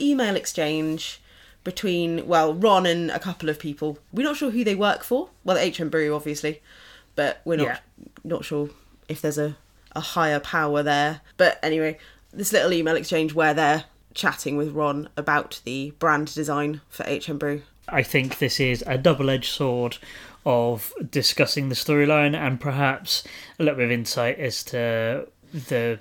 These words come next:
Speaker 2: the end of this, which
Speaker 1: Yeah,
Speaker 2: is
Speaker 1: I think
Speaker 2: mo-, this is
Speaker 1: someone,
Speaker 2: how I read
Speaker 1: I
Speaker 2: this.
Speaker 1: can't remember who, who it was, but very quickly after this came out, someone posted in the Facebook group and said, "Those emails sound quite final, don't they, sad face?"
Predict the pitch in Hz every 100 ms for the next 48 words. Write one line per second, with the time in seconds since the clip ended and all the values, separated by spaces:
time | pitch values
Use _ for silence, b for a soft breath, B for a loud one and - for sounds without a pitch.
0 | - 123 110 110 110 113 - - - -
1 | - 240 233 214 208 180 226 214 160 147
2 | 214 196 190 170 147 139 123 123 117 -
3 | 240 226 196 196 190 202 190 175 175 185
4 | 160 175 175 160 - 160 - 170 160 -
5 | - 170 160 156 - 156 - 170 156 151
6 | - - 147 147 170 156 143 143 151 -
7 | - 156 151 156 151 - b b 285 302
8 | 320 233 180 175 160 160 - - - -
9 | 156 160 165 165 185 185 143 147 - 135
10 | 139 - 147 175 - 226